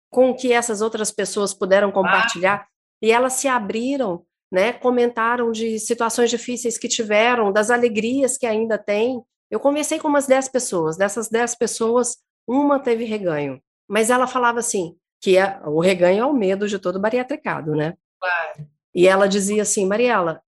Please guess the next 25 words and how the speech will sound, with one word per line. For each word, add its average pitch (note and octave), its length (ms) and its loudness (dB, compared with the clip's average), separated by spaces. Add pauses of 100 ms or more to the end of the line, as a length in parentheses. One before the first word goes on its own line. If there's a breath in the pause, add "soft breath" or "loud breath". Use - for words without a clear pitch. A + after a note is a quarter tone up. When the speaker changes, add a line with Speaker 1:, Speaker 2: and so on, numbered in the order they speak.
(180)
Speaker 1:
é, G#3 560 2
eu B3 80 2
tô C#4 100 -2
quase E4 260 0
fazendo D4 380 0
outra C4 260 -2
bariátrica", A#3+ 640 -4
brincando, F#3 680 2
né, F3+ 260 -2
comigo, E3 440 0 (320)
"mas B3 520 -4 (180)
eu C4 160 2
não, D4 340 -2 (280)
eu A#3+ 100 -2
tô C#4 140 -2
longe D#4 500 2
de C#4+ 100 -4
tá B3+ 200 -4
no A#3+ 120 0
peso G3 320 -4
que G3 100 -8
eu G3 80 -2
tava, D#3 500 -4 (280)
eu F3 120 4
não A3+ 320 4